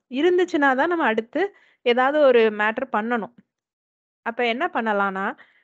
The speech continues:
என்ன பண்ணுவீங்க? இப்ப பாய்சன் இருந்தா தான் இப்ப நம்மளுக்கு பிரச்சனை. So, பாய்சன் இருந்தா தான் நம்ம அடுத்த ஸ்டெப்பே எடுக்க போறோம். So, இதுல மூணுமே பாருங்க,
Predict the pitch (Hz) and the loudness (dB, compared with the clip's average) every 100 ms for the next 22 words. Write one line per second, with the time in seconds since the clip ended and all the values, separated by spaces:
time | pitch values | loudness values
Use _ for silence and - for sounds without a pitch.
0 | _ _ _ - 254 302 294 233 240 240 | _ _ _ -8 -2 -2 0 -2 -2 -4
1 | 220 196 185 - - 262 247 247 285 302 | -4 -4 -6 -8 -16 -6 -2 -2 -2 -4
2 | 247 262 269 262 285 254 214 202 - 208 | -2 0 0 0 -2 -4 -4 -6 -4 -4
3 | 233 233 359 285 262 220 254 302 254 233 | -4 -6 -4 -4 -2 -2 -4 -4 -4 -2
4 | 254 254 226 339 349 269 202 208 226 277 | 0 0 0 -2 -2 -2 0 -2 0 -2
5 | - 214 - 294 247 233 277 220 196 - | -2 -6 -2 -2 0 0 -2 -4 -10 -14
6 | _ _ _ _ _ _ _ _ _ _ | _ _ _ _ _ _ _ _ _ _
7 | _ _ _ 254 254 254 269 240 302 339 | _ _ _ -2 0 0 2 2 2 -4
8 | _ 220 262 320 311 302 302 233 220 202 | _ -8 -2 -2 0 -2 0 0 0 -2
9 | 202 277 | -2 -2